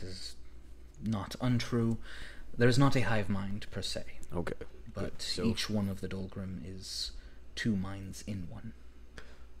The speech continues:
Speaker 2: Are they combinations of two creatures that were previously once separate, now combined?
Speaker 1: A long time ago,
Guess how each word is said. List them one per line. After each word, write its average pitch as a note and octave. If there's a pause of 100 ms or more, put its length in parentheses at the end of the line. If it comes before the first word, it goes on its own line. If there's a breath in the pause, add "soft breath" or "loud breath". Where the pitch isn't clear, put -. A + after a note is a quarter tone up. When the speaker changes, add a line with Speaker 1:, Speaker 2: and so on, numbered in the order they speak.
(140)
Speaker 2:
Are A2
they A2 (380)
combinations B2
of F2
two B2
creatures G#2
that C#2+
were F2+
previously F#2
once - (380)
separate, - (240)
now -
combined? F2+ (1500 soft breath)
Speaker 1:
A A2+
long G2+
time F#2
ago, G2